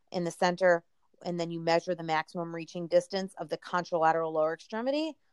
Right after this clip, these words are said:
along each direction. And they're not allowed to move the support foot and should keep their hands on their hips.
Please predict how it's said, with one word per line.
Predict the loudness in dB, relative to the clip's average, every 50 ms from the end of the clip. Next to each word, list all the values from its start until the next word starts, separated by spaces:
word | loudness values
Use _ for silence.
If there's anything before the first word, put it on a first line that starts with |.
| _ -10
along | -6 -4 -2 -2 -4 -4 -8
each | -10 -12 -12 -8
direction. | -4 -2 -2 -2 -4 -6 -8 -10 -10 -10 -10 -14 -18 -20 _ _ _
And | -8 -6
they're | -2 0
not | 2 4 4 4 6
allowed | 8 8 8 8 6 2
to | -4 -10
move | -10 -8 -8 -8 -10 -8 -6
the | -6
support | -6 -6 -10 -6 _ 0 0 0 0
foot | _ 2 4 4 4 4 _ -8
and | -12 -12
should | -12 -16 -18 _ -14
keep | -14 -6 _
their | 0 0 0 -2
hands | -6 -10 -10 -8 -6 -6
on | -6 -6
their | -6 -6 -6
hips. | -6 -8 -8 -10 _ _ -20 -20 -20 -20 -20